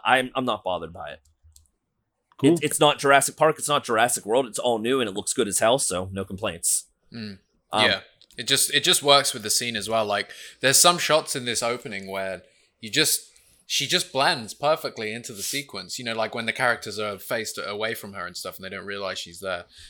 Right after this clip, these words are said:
Speaker 3: The whole thing, just, the whole sequence in the movie theater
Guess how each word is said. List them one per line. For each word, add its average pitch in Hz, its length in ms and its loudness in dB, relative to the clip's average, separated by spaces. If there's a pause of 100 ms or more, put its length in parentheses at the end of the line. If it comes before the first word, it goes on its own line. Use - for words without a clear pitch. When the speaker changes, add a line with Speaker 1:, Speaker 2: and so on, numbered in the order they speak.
(120)
Speaker 3:
The 120 160 2
whole 180 240 6
thing, 127 320 2
just, 117 380 -8
the 120 80 4
whole 151 180 4
sequence - 760 -8
in 110 220 -10
the 104 60 -6
movie 120 360 -4
theater 147 460 -4